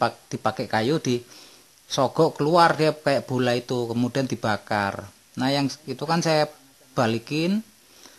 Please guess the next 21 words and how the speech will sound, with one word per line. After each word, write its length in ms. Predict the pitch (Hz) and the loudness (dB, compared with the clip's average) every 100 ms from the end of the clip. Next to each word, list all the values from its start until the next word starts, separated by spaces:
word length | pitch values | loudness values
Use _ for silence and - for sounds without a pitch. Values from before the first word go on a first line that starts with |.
| _ | _
diingu 720 | - 131 127 131 - 131 131 123 | -2 2 2 0 2 4 4 4
temen 320 | 127 139 165 | 4 4 2
dua 240 | 135 120 | 2 0
ekor 240 | 117 123 123 | 2 -2 -2
itu, 400 | 120 135 160 214 - _ _ _ _ _ - - - - - - | -4 -4 -4 -6 -10 _ _ _ _ _ -20 -20 -20 -20 -20 -10
tempat 240 | 123 131 | -4 -2
Kang 240 | - 123 | 2 2
Acuy 400 | 127 123 - 143 | 2 0 -2 0
waktu 400 | 156 131 - 123 | 0 -2 -4 -8
itu. 320 | - 139 165 180 - | -4 -4 -4 -6 -6
Nah, 240 | 117 110 113 | -4 -4 -6
setelah 480 | - - 127 131 123 - - - | -10 -4 0 0 -2 -10 -20 -20
dikasih 480 | - - 127 - 127 | -16 -4 -4 -2 -4
obat 240 | 131 127 - - - - - | -4 -6 -8 -14 -8 -8 -4
cacingnya 480 | 127 - 139 143 127 | -4 -2 0 0 -2
dikeluarin 400 | 123 139 131 139 | -6 2 2 4
semua 320 | 135 131 135 | 0 2 2
itu 80 | 127 | 2
saya 240 | 185 180 165 | 2 0 4
kaget 560 | 156 151 - 127 123 | 2 2 -4 -8 -6
ketika 480 | - 117 123 127 120 | -10 -8 -6 -4 -4